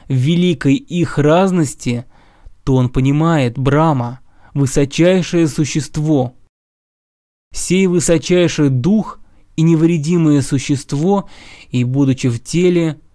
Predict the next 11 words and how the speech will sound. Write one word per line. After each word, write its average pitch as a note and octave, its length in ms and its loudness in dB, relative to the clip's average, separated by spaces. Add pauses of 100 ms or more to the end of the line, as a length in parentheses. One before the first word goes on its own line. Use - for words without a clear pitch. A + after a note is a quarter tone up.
(180)
не D3 200 2
действует C3 840 0
и D3 60 -2
не C3+ 140 2
трогается, C3 760 -2 (340)
ибо D#3 240 0
естество D3+ 920 -2
его C3 440 0
не C#3+ 280 2
имеет F3+ 400 0
начала D#3 720 0